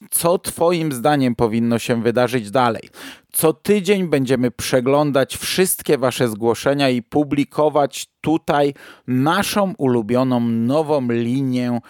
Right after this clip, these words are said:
lub akapit. Kto wie, może to będziesz ty.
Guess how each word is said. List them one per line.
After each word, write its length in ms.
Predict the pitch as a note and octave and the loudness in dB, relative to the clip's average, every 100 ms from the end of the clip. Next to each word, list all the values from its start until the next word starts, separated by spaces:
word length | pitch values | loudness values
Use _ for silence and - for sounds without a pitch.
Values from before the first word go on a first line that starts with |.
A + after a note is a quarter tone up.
| - - | -18 -4
lub 320 | A2+ B2 - C#3 | 0 2 0 -4
akapit. 800 | - A#2+ A2 - - - - - - - - | -4 -4 -6 -8 -14 -12 -14 -12 -14 -16 -12
Kto 280 | - A#2+ C3 | -4 0 0
wie, 240 | F3 D3+ - _ _ _ - | 0 -2 -8 _ _ _ -4
może 560 | A2+ A#2 B2+ B2+ C3+ | 0 2 2 2 0
to 140 | B2 G#2+ | 0 -4
będziesz 400 | A2+ G#2+ A2 | -4 -4 -8
ty. 120 | - | -10